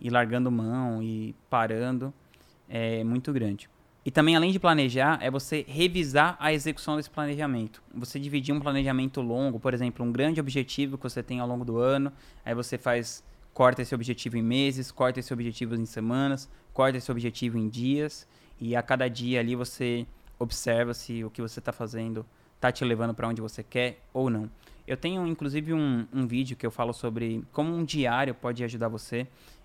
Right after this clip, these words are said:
e esse vídeo se chama, se eu não me engano, sei lá, alguma coisa tipo Páginas da Manhã, como eu faço. Eu vou deixar o link aqui na descrição. Eu acredito que ele pode te ajudar muito com essa questão do planejamento.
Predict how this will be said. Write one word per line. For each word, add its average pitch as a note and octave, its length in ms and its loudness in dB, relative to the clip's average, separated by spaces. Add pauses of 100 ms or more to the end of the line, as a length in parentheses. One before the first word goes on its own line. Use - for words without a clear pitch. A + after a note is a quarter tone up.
e A#2 240 -2
esse A#2+ 180 -6
vídeo A2+ 200 -4
se - 100 -12
chama, A#2+ 600 -2 (220)
se - 120 -10
eu - 20 -4
não D#3 60 -4
me C#3+ 60 0
engano, B2 180 0
sei A#2+ 160 -4
lá, A2 80 2
alguma A#2+ 180 0
coisa A#2+ 240 -2
tipo B2 240 -14
Páginas B2+ 340 4
da B2+ 80 2
Manhã, A#2 460 2
como B2 160 0
eu A#2 80 0
faço. B2 400 0 (180)
Eu - 60 -4
vou A#2+ 80 2
deixar B2+ 220 2
o B2+ 40 6
link B2 200 2
aqui B2 120 -4
na B2 80 2
descrição. A#2+ 560 -4 (300)
Eu A#2+ 100 0
acredito A#2+ 380 -2
que B2 260 -2
ele A#2+ 160 -2
pode B2+ 200 0
te C3 80 -6
ajudar B2 240 2
muito B2+ 260 0
com - 60 -6
essa B2+ 160 -6
questão B2 340 -4
do A#2+ 80 -2
planejamento. B2 720 -2